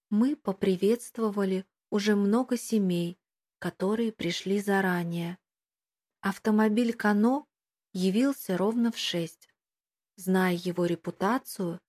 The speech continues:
это слишком очевидная пунктуальность. «Кано Рамирес — ваша светлость»,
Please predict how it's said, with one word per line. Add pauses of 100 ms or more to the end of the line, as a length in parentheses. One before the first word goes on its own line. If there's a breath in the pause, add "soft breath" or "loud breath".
(200)
это
слишком (100)
очевидная
пунктуальность. (640)
«Кано
Рамирес — (440)
ваша
светлость»,